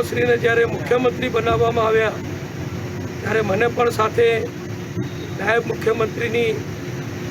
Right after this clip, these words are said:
પક્ષ દ્વારા જવાબદારી સોંપવામાં આવેલી અને મેં અને વિજયભાઈએ મુખ્યમંત્રી તરીકે અને નાયબ મુખ્યમંત્રી તરીકે જે કામગીરી કરી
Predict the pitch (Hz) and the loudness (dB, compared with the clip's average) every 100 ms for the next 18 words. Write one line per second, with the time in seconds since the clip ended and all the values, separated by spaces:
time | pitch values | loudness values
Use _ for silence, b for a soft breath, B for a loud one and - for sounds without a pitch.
0 | - - 220 220 - 226 220 220 202 208 | -6 -4 -2 -2 0 2 2 2 2 0
1 | 226 226 226 220 - - - - - - | 2 0 0 -2 -4 -6 -6 -6 -8 -8
2 | - - - 196 - 226 220 220 208 226 | -8 -8 -4 -4 0 0 2 2 4 2
3 | 247 254 - - - - - - - - | 0 -2 -4 -4 -6 -8 -6 -6 -6 -6
4 | - - - - 214 202 196 254 247 233 | -6 -6 -6 -2 0 0 2 4 4 2
5 | 208 233 233 240 233 233 - - - - | 2 2 2 2 2 2 2 -4 -8 -10
6 | - - - - - - - - - - | -8 -8 -8 -8 -8 -6 -6 -4 -4 0
7 | 247 254 240 262 254 240 240 - 247 226 | 2 2 0 -2 2 2 2 0 2 2
8 | 226 247 233 - 240 233 - 247 - 233 | 2 2 -2 0 2 2 -2 -4 0 0
9 | 240 - 240 403 - - - - - - | 0 0 0 0 -4 -6 -6 -6 -6 -4
10 | - - - - - 220 220 220 226 240 | -4 -4 -4 -2 -2 0 0 0 0 -2
11 | 240 - 214 254 | -2 0 0 0